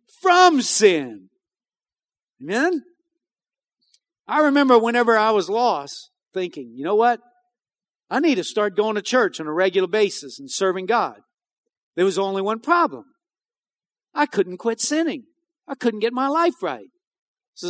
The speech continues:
as soon as I quit doing drugs, and I quit living this heathenistic, lost, sinful life, I'm gonna start going to church. And I waited, and I waited, and I waited. But I could never get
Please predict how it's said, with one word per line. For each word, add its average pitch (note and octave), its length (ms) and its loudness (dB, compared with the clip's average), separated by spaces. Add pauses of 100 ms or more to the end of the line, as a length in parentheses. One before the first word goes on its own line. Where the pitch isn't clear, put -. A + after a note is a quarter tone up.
as E3+ 120 0
soon E4+ 260 0
as F4+ 120 0
I D4+ 80 0
quit E4 260 -4
doing E4+ 300 4
drugs, G3 640 -2 (440)
and F3 80 -2
I - 20 -4
quit D#4 240 0
living D#4 300 4
this - 340 -4 (340)
heathenistic, C#4 720 2 (1400)
lost, C4 500 2
sinful D4+ 500 0
life, C#4+ 320 2
I'm B3+ 100 -2
gonna F#4 100 -2
start C#4 320 0
going D#4+ 180 -2
to D#4 80 -6
church. D#4+ 400 -2
And C#3+ 140 -8
I C3 80 -8
waited, C4+ 540 0
and D#3 100 -8
I C#3 80 -8
waited, E4 380 -2
and C4+ 120 -4
I F#3 140 0
waited. F#4 460 0 (1160)
But E4 120 0
I D#4+ 100 4
could F4 240 2
never E4 300 4
get E4 280 4